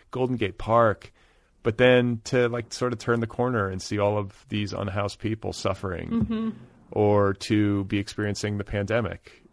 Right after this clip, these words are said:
Speaker 1: you know, and to be sort of isolated in an apartment and walking around town with a mask, trying to keep distance, and, you know, there's a gorgeous sunset or whatever it is. And I know that these things can,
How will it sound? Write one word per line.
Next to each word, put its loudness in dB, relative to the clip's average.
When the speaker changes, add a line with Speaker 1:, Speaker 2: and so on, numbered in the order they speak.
Speaker 1:
you -6
know, -4
and -6
to -14
be -4
sort -4
of -6
isolated -2
in -6
an -6
apartment -4
and -12
walking -2
around -2
town -4
with -6
a -6
mask, -4
trying -4
to -8
keep -6
distance, -6
and, -14
you -10
know, -8
there's -8
a -6
gorgeous -6
sunset -4
or -8
whatever -2
it -4
is. -4
And -12
I 0
know 6
that 0
these 0
things -2
can, -4